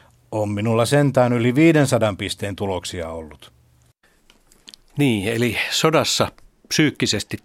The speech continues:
Speaker 2: tärähtänyt mies, ö, aloittaa pistooliammunnan pitkälle yli kuusikymppisenä vakauttaakseen kättänsä. Miltä se kuulostaa?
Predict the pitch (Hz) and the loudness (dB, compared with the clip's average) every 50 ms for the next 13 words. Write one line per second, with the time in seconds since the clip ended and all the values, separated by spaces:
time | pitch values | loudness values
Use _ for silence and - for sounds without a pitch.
0 | _ - 131 120 113 107 92 - _ - 101 98 98 - - - 117 120 110 104 | _ -4 -2 0 0 -2 -2 -4 _ -6 -6 -6 -6 -6 -6 -4 -2 -2 -2 0
1 | 92 - - - - - - - - - - - - _ - - 101 98 98 101 | -2 -4 -4 -6 -12 -20 -20 -20 -20 -20 -20 -20 -20 _ -12 -10 -8 -6 -6 -8
2 | - - - - 110 104 98 92 _ _ - 117 104 101 95 _ - 139 113 - | -8 -6 -4 -2 0 0 -2 -4 _ _ -4 -2 -2 -2 -2 _ -2 -2 -2 -2
3 | - - - 95 95 98 95 101 104 98 98 98 95 95 95 92 92 - - - | -2 -2 -2 -2 -2 -2 -2 -2 -2 -2 -2 -2 -4 -4 -4 -4 -6 -8 -12 -18
4 | - _ _ - - - - - _ _ _ - - - - - _ - 127 117 | -20 _ _ -20 -20 -20 -20 -20 _ _ _ -20 -20 -18 -20 -14 _ -6 -6 -6
5 | - - 107 101 101 98 101 98 - - 113 107 98 - - - 87 87 - - | -4 -4 -4 -2 0 0 -2 -4 -4 -2 -2 -2 -2 -2 -6 -8 -10 -10 -10 -8
6 | 107 95 - 98 87 87 82 - - - 107 120 113 - - 101 90 85 - - | -6 -6 -6 -6 -8 -10 -12 -14 -12 -6 -4 -4 -2 -2 -4 -6 -6 -8 -10 -8
7 | - 101 87 - - - 104 95 - - 107 98 - _ _ - - 90 - - | -8 -8 -6 -6 -6 -6 -6 -6 -4 -4 -4 -4 -6 _ _ -16 -14 -10 -10 -10
8 | - 104 104 120 110 98 - - - - - - - 98 - - - 135 - - | -10 -10 -8 -8 -8 -6 -6 -8 -8 -8 -8 -8 -8 -6 -6 -6 -6 -8 -8 -10
9 | - - - | -12 -14 -16